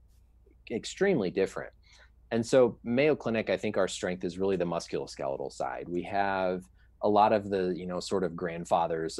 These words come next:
of ultrasound, musculoskeletal ultrasound up here,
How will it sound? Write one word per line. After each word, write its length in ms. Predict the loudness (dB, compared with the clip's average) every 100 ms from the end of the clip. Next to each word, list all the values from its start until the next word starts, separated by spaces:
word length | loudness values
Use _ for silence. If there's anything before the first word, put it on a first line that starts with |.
| -4
of 240 | -4 -4 -10 -4
ultrasound, 760 | -4 -4 -4 -2 0 -2 -4 -6
musculoskeletal 600 | -6 -4 -4 -2 0 0
ultrasound 840 | 0 -2 -4 -4 -2 -2 -4 -6
up 140 | -6 -8
here, 400 | -6 -2 -2 -4